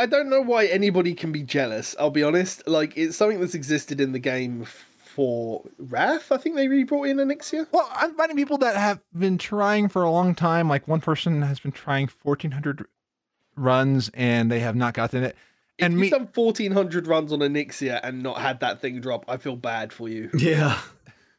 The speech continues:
Speaker 3: You're cursed. <laughs>
Speaker 1: Yeah, there, there's, there's, there's something about that that's just, you're cursed. But it's really funny because you, you put out a clip of, of, uh, you after it dropped, and you just,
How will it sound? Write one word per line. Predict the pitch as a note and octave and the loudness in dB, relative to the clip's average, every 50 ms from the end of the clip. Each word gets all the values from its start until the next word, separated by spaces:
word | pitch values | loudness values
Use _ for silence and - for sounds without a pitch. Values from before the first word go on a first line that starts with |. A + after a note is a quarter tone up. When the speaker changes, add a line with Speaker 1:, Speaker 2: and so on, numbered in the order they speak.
| _ _ _ _ _ _ _ _ _ _ _ _ _ _ _ _ - | _ _ _ _ _ _ _ _ _ _ _ _ _ _ _ _ -14
Speaker 3:
You're | G#2+ G2 | -12 -6
cursed. | - - C3+ B2+ B2 - - - - - - - - - - - - | -2 2 2 4 4 2 0 0 -2 -4 -6 -10 -14 -16 -6 -2 -2
<laughs> | B3+ - - - D4+ - - | -2 0 0 -2 -4 -2 -2
Speaker 1:
Yeah, | - D#3 D3 F3 D3+ - - - - - - | -2 0 0 0 0 0 -2 -6 -10 -6 -4
there, | E3 D#3 D#3+ | -2 0 0
there's, | D#3 E3 F3 F3 F3 - - | 2 2 2 2 2 0 -2
there's, | - F#3 F#3 F3+ - | 0 0 0 0 0
there's | - - E3+ F3+ F3 F3 | -2 0 2 2 2 2
something | - G#3+ G3 G3+ F3+ | 2 2 2 2 2
about | E3 D3 D3 C#3 C3+ A#2+ | 2 2 2 2 2 0
that | B2+ B2+ A#2 | -2 -4 -4
that's | G2+ C3 B2+ - | -4 -6 -8 -8
just, | - C3+ B2 - - - _ _ _ _ | -8 -10 -10 -10 -10 -14 _ _ _ _
you're | - B2 - | -14 -12 -10
cursed. | - B2 A#2 - - | -8 -8 -8 -4 -2
But | G3+ G3+ | 0 0
it's | A3+ G#3 G3 | 0 0 0
really | G#3+ B3+ A#3+ A3 - | 0 2 2 2 2
funny | F3+ D#3 C#3+ C#3 | 2 2 2 2
because | C3 C#3 C3+ E3 D#3 - - - - - - - _ - | 0 -2 -4 -4 -6 -8 -10 -18 -20 -20 -20 -20 _ -4
you, | E3 F#3 F#3 - | -2 -2 0 0
you | D#3+ F#3 G3 | 0 -2 0
put | - B3 A#3 | 2 2 4
out | A3+ G3 E3+ | 4 2 2
a | E3 | 0
clip | - - F3+ D#3+ D3 - | 0 2 2 2 2 0
of, | - D3 C3 - - - - _ _ - | -2 -4 -4 -6 -10 -16 -18 _ _ 2
of, | D3+ D3 C#3+ C#3 C3+ B2+ A#2 A2+ A#2+ C3+ - | 4 4 4 4 2 0 -4 -10 -12 -8 -4
uh, | C3 C3 B2+ B2+ B2 B2 B2 B2 B2 A#2+ A#2+ G2+ - | -2 -2 0 0 0 -2 -2 -4 -4 -6 -6 -6 -8
you | B2 C3+ C3+ C3 B2+ B2+ A#2+ - | -8 -8 -6 -6 -6 -6 -6 -6
after | C3+ C3 B2 - - C3+ | -6 -8 -8 -8 -8 -8
it | A#2 A#2 | -8 -6
dropped, | - C3 A#2 A#2 - - | -6 -6 -6 -6 -8 -12
and | C3 B2 B2+ | -14 -12 -10
you | C3+ | -10
just, | C3 C3+ C3 - - - _ | -10 -10 -10 -12 -14 -20 _